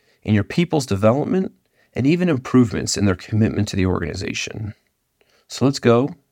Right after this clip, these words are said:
and delegate well this week. Now, as we end, I've got three simple asks of you. First, I invite you to give the show a like and a review. It just helps us to get some street cred. Second, subscribe to Three by Five Leadership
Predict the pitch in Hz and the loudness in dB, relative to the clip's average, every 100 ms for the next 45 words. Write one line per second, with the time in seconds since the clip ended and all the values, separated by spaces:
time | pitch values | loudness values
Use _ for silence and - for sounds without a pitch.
0 | - 104 101 101 101 - - - - 113 | -14 -2 0 2 0 0 -2 -2 -4 -10
1 | - - - - - _ _ _ _ _ | -10 -10 -12 -20 -20 _ _ _ _ _
2 | _ _ _ _ _ - 117 131 131 127 | _ _ _ _ _ 2 4 4 0 2
3 | 104 120 175 202 - _ _ 92 104 - | 6 6 6 4 -2 _ _ -2 0 2
4 | 135 131 131 120 62 - - - 80 - | 0 0 -2 0 -2 -2 -6 -6 -6 -6
5 | - 110 - _ _ _ _ - 101 143 | -10 -14 -18 _ _ _ _ 0 2 2
6 | - - _ _ _ _ - 110 107 135 | -4 -14 _ _ _ _ -2 2 4 4
7 | 147 139 131 113 101 - 104 104 107 95 | 2 0 2 2 0 2 4 4 0 -2
8 | 92 92 95 85 85 85 85 - - 101 | 0 0 0 -4 -6 -6 -8 -10 -6 -6
9 | 107 _ _ - - 92 _ - 95 87 | -8 _ _ -4 -2 -4 _ -4 -2 0
10 | 95 - 98 - - - 78 - 78 104 | -2 -2 0 0 -2 -4 -4 -2 -2 -4
11 | 110 - _ _ _ _ _ - 92 - | -8 -10 _ _ _ _ _ -2 0 2
12 | 139 - _ _ - 107 - 139 160 113 | 0 0 _ _ -8 -6 2 4 4 2
13 | - 107 98 - 92 92 101 104 - 120 | 0 4 4 2 0 0 0 0 2 0
14 | 107 | 0